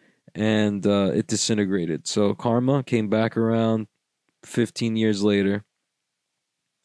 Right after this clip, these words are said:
Karma's a bitch. Anyway, I had to take, uh, scissors, um, and, like, chop my pubes with, like, safety scissors, basically. And it was the most dangerous thing I've ever done.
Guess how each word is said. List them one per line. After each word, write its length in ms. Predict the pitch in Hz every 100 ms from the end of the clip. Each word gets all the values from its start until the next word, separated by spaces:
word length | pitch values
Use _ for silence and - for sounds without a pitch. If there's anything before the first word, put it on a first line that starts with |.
| - - - _ -
Karma's 280 | 110 107
a 40 | 104
bitch. 540 | 98 113 98 - - _ _ - - _ _ -
Anyway, 420 | 120 117 110 107 -
I 120 | 113
had 180 | 120 113
to 80 | 110
take, 460 | - 120 110 -
uh, 300 | 110 107 98
scissors, 840 | 107 - 110 110 113 131 139 - - - _ _ _ _ _ _ _ _ _ _ _ _ -
um, 560 | 110 107 104 98 90 - _ _ _ _ _ -
and, 200 | 120 113
like, 280 | 113 107 - _ _ _ _ -
chop 500 | - 117 113 110 - _ _ _ _ _ _ _ -
my 280 | 117 110
pubes 760 | 107 - 110 107 101 95 - - -
with, 260 | 107 98
like, 200 | 98 98
safety 420 | - 107 98 - 101
scissors, 480 | - 85 60 73
basically. 640 | - 67 - - - - - _ - -
And 80 | -
it 40 | 117
was 100 | 113
the 60 |
most 220 | 117 110
dangerous 340 | 113 104 98 -
thing 160 | 98
I've 140 | 92 87
ever 160 | 82
done. 300 | 80 64 -